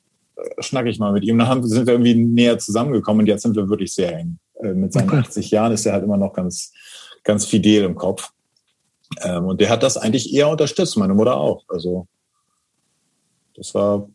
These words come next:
Speaker 1: hätte man sich eigentlich nicht besser wünschen können. Das ist halt einfach, äh, bei, bei so, bei so einem Militärhaushalt denkt man halt so, das ist alles richtig schlimm und schrecklich, aber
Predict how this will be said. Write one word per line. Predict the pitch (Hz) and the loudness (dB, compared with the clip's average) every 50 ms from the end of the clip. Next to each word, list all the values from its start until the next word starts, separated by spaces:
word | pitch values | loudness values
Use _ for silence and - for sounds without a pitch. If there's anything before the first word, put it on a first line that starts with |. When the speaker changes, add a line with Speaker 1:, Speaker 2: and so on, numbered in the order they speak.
| _ _ - - - | _ _ -20 -16 -10
Speaker 1:
hätte | - 107 123 123 | -6 -2 0 0
man | 117 110 107 | 2 2 0
sich | 113 - | 0 0
eigentlich | 110 107 113 113 | 0 0 0 0
nicht | 113 113 | 0 0
besser | - 117 110 - 120 110 107 | 0 0 2 2 2 2 2
wünschen | 117 120 117 104 87 | 0 0 -2 -2 -2
können. | 90 90 | -2 -2
Das | 92 87 98 | -2 -2 0
ist | 98 | 0
halt | 107 104 - | 0 0 0
einfach, | 107 107 95 107 98 - - | 0 0 0 0 -2 -2 -4
äh, | 110 110 110 - - 104 110 107 | -8 -8 -8 -6 -2 0 2 2
bei, | 98 113 110 110 107 | 4 4 4 4 4
bei | 98 113 113 107 | 4 2 2 4
so, | 101 107 107 98 | 4 2 2 2
bei | 104 110 107 | 2 2 2
so | 101 104 | 2 2
einem | 104 104 104 101 95 | 2 2 2 2 2
Militärhaushalt | 107 104 107 110 104 - - 117 117 117 110 120 117 - - 113 107 | 2 2 4 2 2 0 0 0 0 2 2 0 0 0 0 0 0
denkt | 104 113 113 110 | 2 0 0 -2
man | - 107 104 | -2 -2 -2
halt | 107 104 101 | -2 -2 0
so, | - | 0
das | 98 104 92 | 0 0 0
ist | 95 - | -2 -4
alles | 95 95 101 98 - - | -2 0 0 0 0 0
richtig | 107 101 - 87 | -2 -4 -4 -6
schlimm | - - - 101 | -4 0 2 2
und | 98 90 | 2 2
schrecklich, | - - - 98 101 117 107 101 | 0 -2 -2 -2 0 0 0 0
aber | 98 95 104 98 98 | 2 2 2 0 0